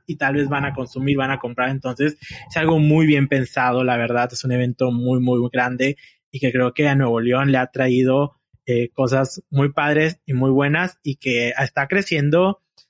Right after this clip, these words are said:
Yo creo que no a nivel nacional, ya está creciendo en, a nivel internacional. Tengo amigos, eh, en otras partes que sí me ha, eh, yo he publicado cosas y les ha gustado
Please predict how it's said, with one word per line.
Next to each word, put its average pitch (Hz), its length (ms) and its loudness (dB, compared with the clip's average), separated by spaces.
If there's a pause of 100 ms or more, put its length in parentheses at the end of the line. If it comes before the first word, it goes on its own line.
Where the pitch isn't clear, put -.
(240)
Yo 143 120 4
creo 156 160 4
que 170 140 0
no 160 180 2
a 156 60 0
nivel 139 440 2
nacional, 131 520 -2
ya 139 100 0
está 135 200 -6
creciendo 135 360 -4
en, 139 120 -2
a 143 100 -4
nivel 123 260 -2
internacional. 127 760 -6
Tengo 123 420 -4 (400)
amigos, 135 680 2
eh, 117 520 -2 (320)
en 131 140 -2
otras 131 260 -2
partes 135 440 0
que 131 120 -4
sí 139 160 0
me 131 120 2
ha, 139 140 -2
eh, 143 140 2
yo 135 80 4
he 131 60 0
publicado 131 500 0
cosas 135 380 0
y - 20 2
les 123 220 0
ha 127 60 0
gustado 131 640 0